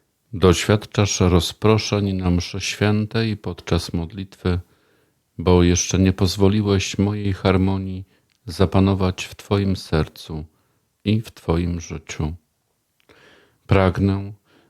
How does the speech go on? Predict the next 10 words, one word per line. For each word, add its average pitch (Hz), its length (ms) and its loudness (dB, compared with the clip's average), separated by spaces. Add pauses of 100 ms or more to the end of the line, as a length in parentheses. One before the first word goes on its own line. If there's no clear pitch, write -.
(120)
by 90 240 6
całe 104 320 2
Twoje 104 380 2
życie, 92 680 -2
nawet 110 600 -2
teraz, 80 680 0 (560)
odzwierciedlało 92 1120 0
harmonię 92 680 -2
i 92 60 -12
piękno, 90 760 0